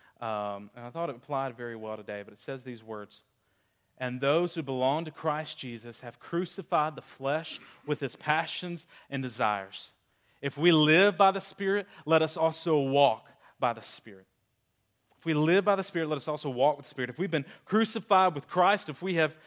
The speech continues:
um, died to ourselves daily, let us walk by the Spirit. Another translation says, inside of that, it says, "Let us keep in step with the Spirit."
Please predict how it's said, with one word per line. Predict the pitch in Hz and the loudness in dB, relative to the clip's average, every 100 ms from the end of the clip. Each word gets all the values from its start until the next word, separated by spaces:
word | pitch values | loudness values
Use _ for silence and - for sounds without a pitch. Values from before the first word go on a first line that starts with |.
| - - | -12 0
um, | 156 143 135 131 131 143 | 4 4 4 2 -2 0
died | 165 190 185 | 2 0 0
to | 170 | -4
ourselves | 143 - 185 170 | -4 0 0 0
daily, | 131 160 185 175 | 2 2 4 4
let | 175 | 4
us | 180 | 2
walk | 139 131 165 170 | 2 8 8 8
by | 160 | 2
the | 143 | 0
Spirit. | - - 135 120 _ _ _ _ _ _ _ _ _ | -4 -6 -6 -6 _ _ _ _ _ _ _ _ _
Another | 143 175 180 | -2 -2 -2
translation | 180 165 143 165 - 151 | -4 -4 0 -2 -2 -8
says, | - 143 139 135 | -4 -2 -2 -4
inside | 135 156 151 | -4 -2 0
of | |
that, | 135 | -2
it | 127 | -4
says, | 139 127 | -6 -2
"Let | 151 160 | 0 -2
us | - | -4
keep | 180 156 | -8 -8
in | 131 | -8
step | - 147 151 | -2 0 0
with | 143 | -2
the | 127 | -12
Spirit." | - - 110 | -14 -12 -12